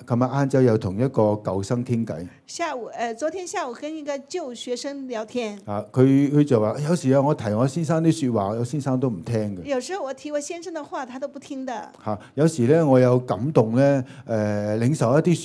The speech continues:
Speaker 1: 說話呢，呢啲，一啲，一啲感-，即係神嘅說話，我想幫佢，佢又唔聽。
Speaker 2: 有時候我有感動領受一些神的話語，想幫助他，他也不聽。
Speaker 1: 成日都話我唔明白佢公司嘅壓力。
Speaker 2: 整天都說我不明白他公司的壓力。
Speaker 1: 咁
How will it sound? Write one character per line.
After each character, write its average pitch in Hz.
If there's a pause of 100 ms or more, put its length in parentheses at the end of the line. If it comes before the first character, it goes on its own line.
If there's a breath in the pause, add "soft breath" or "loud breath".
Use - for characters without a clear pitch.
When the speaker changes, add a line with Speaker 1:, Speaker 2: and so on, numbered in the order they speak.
Speaker 1:
說 -
話 104
呢， 131
呢 156
啲， 165
一 -
啲， 156
一 -
啲 151
感-， 120
即 156
係 131
神 104
嘅 123
說 123
話， 107
我 123
想 120
幫 123
佢， 90 (140)
佢 123
又 101
唔 87
聽。 107 (160)
Speaker 2:
有 262
時 339
候 381
我 220
有 302
感 233
動 285
領 247
受 311
一 262
些 285
神 277
的 277
話 277
語， 196
想 233
幫 311
助 269
他， 233
他 254
也 247
不 220
聽。 196
Speaker 1:
成 -
日 117
都 175
話 143
我 113
唔 117
明 95
白 107
佢 107
公 135
司 127
嘅 101
壓 98
力。 90 (360 soft breath)
Speaker 2:
整 262
天 339
都 359
說 320
我 269
不 320
明 254
白 269
他 269
公 294
司 285
的 254
壓 220
力。 220
Speaker 1:
咁 -